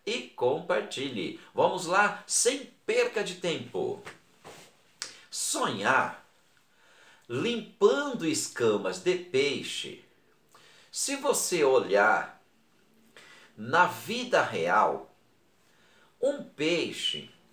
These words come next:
para ser consumido, esse peixe, ele, é, precisa ser,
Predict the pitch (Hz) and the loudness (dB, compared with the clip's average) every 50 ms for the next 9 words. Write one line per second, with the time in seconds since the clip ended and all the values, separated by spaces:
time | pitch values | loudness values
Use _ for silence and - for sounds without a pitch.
0 | _ _ _ - 214 220 254 254 254 190 165 - - - - 131 127 117 110 - | _ _ _ 6 8 8 8 6 4 2 0 0 -2 -2 0 2 2 2 2 2
1 | - - - _ - - 220 254 - 311 302 - - - - - 110 90 87 92 | -2 -8 -14 _ 2 6 6 6 6 4 -2 -4 -6 -6 -6 -6 -6 -6 -6 -6
2 | 117 151 156 135 - - - 76 62 - - - _ _ _ _ _ _ _ _ | -6 -6 -6 -6 -8 -12 -14 -16 -16 -16 -18 -20 _ _ _ _ _ _ _ _
3 | _ _ _ _ _ _ _ _ _ - - - - - - - - - - - | _ _ _ _ _ _ _ _ _ -20 -20 -20 -20 -20 -20 -20 -20 -8 0 2
4 | 208 226 226 - - 247 - - - 147 131 131 135 135 - - 180 196 - 349 | 4 4 4 2 -2 -4 -6 -4 0 0 2 2 0 -2 -4 -6 -6 -6 -6 -8
5 | - - - - - - - - - 180 196 202 208 - - - - - - - | -10 -14 -16 -18 -16 -16 -12 0 6 6 6 6 6 2 -6 -12 -20 -12 -4 0
6 | 151 156 156 151 147 143 - - - - 240 262 233 - - - - 208 226 220 | 2 4 4 4 2 0 -2 0 2 2 2 2 2 -2 -2 -4 -4 -4 -4 -4
7 | 170 123 107 90 - - - 85 71 - - - | -4 -4 -4 -6 -6 -6 -8 -8 -10 -10 -12 -16